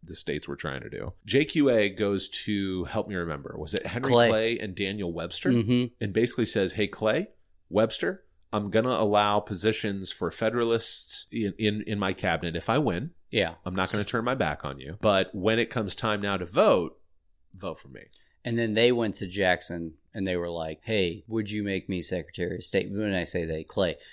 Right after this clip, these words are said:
Speaker 2: Clay
Speaker 1: Yeah.
Speaker 2: went to Jackson, or at least Clay's people went to Jackson's
Speaker 1: Yep.
Speaker 2: people. It was like, "Hey, if I vote for you, will you make me Secretary of State?"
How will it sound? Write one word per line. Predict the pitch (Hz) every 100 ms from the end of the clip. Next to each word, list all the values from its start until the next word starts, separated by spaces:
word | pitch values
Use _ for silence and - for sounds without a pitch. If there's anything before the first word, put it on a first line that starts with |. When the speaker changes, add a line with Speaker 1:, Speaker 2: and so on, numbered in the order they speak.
| - -
Speaker 2:
Clay | 123
Speaker 1:
Yeah. | 120
Speaker 2:
went | 110
to | 98
Jackson, | 90 92 87 - 85 82 - 131
or | 120
at | 120
least | 120 -
Clay's | 127 113 -
people | 113 98 92
went | 92
to | 87
Jackson's | 82 82 80 82
Speaker 1:
Yep. | - 73
Speaker 2:
people. | 80 - - - -
It |
was | 95
like, | 95 87
"Hey, | 101 95 87 - -
if | 98
I |
vote | 90 92 -
for | 82
you, | 85 85
will | 78
you | 76
make | 78 76
me | 78
Secretary | - 76 - 80 78
of |
State?" | - 147 131